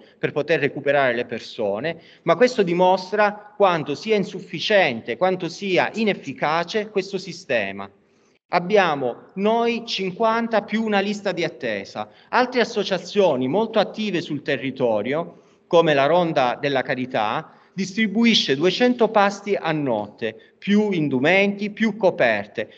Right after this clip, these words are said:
Questi sono numeri giganteschi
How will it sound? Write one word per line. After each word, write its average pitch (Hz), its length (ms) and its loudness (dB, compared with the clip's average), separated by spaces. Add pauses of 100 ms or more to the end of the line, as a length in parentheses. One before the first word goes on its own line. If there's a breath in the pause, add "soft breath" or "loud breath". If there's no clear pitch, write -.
(100)
Questi 254 240 0
sono 170 300 0
numeri 147 800 0 (160)
giganteschi 131 1200 -2